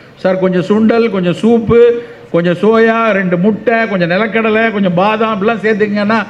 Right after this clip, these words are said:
"சார், இதெல்லாம் before ஃபுட்டா, ஆஃப்டர் ஃபுட்டா?" அப்படிமா. ஏன்னா இடையில இட்லி, தோசை, வடை இல்லைன்னா அது சாப்பிட்ட மாதிரியே இருக்காது.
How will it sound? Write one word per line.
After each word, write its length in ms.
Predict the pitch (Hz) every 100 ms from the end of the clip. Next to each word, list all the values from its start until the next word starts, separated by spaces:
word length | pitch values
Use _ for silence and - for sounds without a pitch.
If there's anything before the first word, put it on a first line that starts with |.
| - -
"சார், 220 | - 220
இதெல்லாம் 360 | 196 226 247 202
before 260 | 214 254 247
ஃபுட்டா, 160 | 214 226
ஆஃப்டர் 340 | 208 214 -
ஃபுட்டா?" 220 | 185 175
அப்படிமா. 340 | 175 147 117 113 - - - - - - - - - -
ஏன்னா 160 | 208 226
இடையில 420 | 190 226 277 262
இட்லி, 420 | 233 196 233 254
தோசை, 540 | 220 233 233 233 226
வடை 400 | 202 220 220 208
இல்லைன்னா 160 | 220 220
அது 200 | 233 190
சாப்பிட்ட 340 | 185 214 196
மாதிரியே 280 | 214 208 220
இருக்காது. 340 | 185 147 135